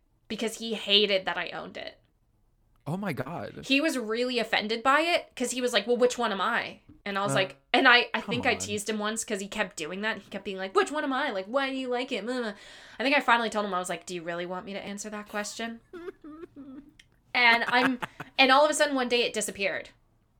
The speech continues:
Speaker 1: I remembered, like, trying to look for it to sleep in, and I couldn't find
Speaker 2: <gasps>
Speaker 1: it. My mom couldn't find it in the laundry, and I'm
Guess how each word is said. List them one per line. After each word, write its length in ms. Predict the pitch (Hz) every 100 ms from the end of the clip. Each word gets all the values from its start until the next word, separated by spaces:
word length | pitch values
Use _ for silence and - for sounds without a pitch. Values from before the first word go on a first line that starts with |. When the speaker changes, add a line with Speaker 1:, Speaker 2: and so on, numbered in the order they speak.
| _ -
Speaker 1:
I 80 | 233
remembered, 340 | 226 220 233
like, 160 | 240 -
trying 240 | 220 226
to 40 |
look 140 | 214 208
for 180 | 233 226
it 80 | 226
to 60 |
sleep 300 | - 202 208
in, 140 | 180 180
and 80 |
I 40 | 190
couldn't 280 | 202 190 -
find 280 | 185 202
Speaker 2:
<gasps> 0 |
Speaker 1:
it. 220 | 240 269 214
My 140 | 202
mom 200 | 185 185
couldn't 200 | 214 196
find 180 | 196 196
it 40 |
in 60 | 185
the 60 |
laundry, 540 | 160 175 208 247 285 -
and 160 | 208 214
I'm 200 | 214